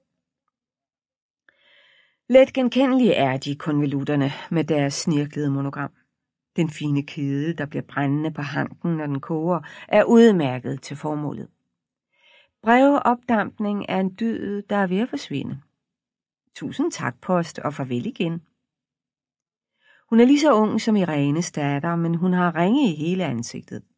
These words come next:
Det skulle hun også til at få, Henriette. Jeg ville med glæde betale gildet for at se Irenes udtryk. Irenes børn er så korrekte og veltilpassede. Michael går på handelsskole,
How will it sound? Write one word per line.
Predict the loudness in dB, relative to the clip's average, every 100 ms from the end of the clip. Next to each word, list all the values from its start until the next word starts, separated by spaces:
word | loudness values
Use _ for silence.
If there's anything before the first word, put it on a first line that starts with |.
| _ _ _ _ _ -6
Det | -6
skulle | -2 -2
hun | 0
også | -2 -4
til |
at | -6 -6
få, | -8 -8 _ -6
Henriette. | -2 -2 -2 -6 -10 -20 -20 -16 2
Jeg | 6
ville | 8 8
med | 8
glæde | 8 8 8
betale | 4 0 0 0
gildet | -2 -2 0 0
for | 0
at | -2
se | 0 0
Irenes | 0 0 -2 -2 -4
udtryk. | -8 -8 -10 -12 -12 _ _ _ _ _ _ _ _
Irenes | 4 6 8 6 6 4 0
børn | 0 2 2 -2 -2
er | -4
så | -4
korrekte | -6 -8 -6 -4 -4 -6 -12 -8
og | -6 -4
veltilpassede. | -4 -4 -8 -12 -12 -12 -12 -12 -12 -18 -20 -20 _ _ _ _ 0
Michael | 2 2 0 -6 -6
går | -8
på | -8
handelsskole, | -10 -6 -6 -4 -6 -6 -4 -4 -4 -10